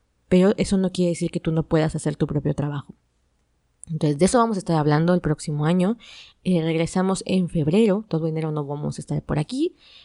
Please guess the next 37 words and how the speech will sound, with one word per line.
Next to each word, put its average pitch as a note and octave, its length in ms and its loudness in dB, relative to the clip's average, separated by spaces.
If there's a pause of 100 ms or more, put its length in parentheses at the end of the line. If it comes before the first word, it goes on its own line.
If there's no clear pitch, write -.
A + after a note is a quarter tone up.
(120)
pero C4 220 6
me A3 100 4
vas G#3 160 0
a A#3 40 2
poder G3 200 -2
encontrar G3 500 -4 (120)
en, E3+ 400 -4
en E3 160 -2
mi D#3 100 -6
página E3+ 380 0
web, C4 300 2
lamagiaenmi E3+ 880 -2
punto D#3+ 360 -4
com. C#4+ 240 -2 (340)
Nos E3 180 -8
cambiamos D#3+ 420 -2
de E3 80 0
dominio. F3 540 0 (520)
Nos E3+ 120 -6
cambiamos F#3 320 2
de G3 60 2
dominio F3+ 300 0
por D#3+ 120 0
el D#3+ 100 0
nuevo F3+ 240 -2
podcast F#3 360 0
que D#3+ 80 -2
tengo, E3 400 -2
que F#3 160 -4
se D#3 120 -8
llama D3 200 0
exactamente D#3+ 460 0
así, C#4+ 140 0
La E3 100 0
Magia D#3 260 -2
en E3 100 -2
Mí. G3+ 200 -2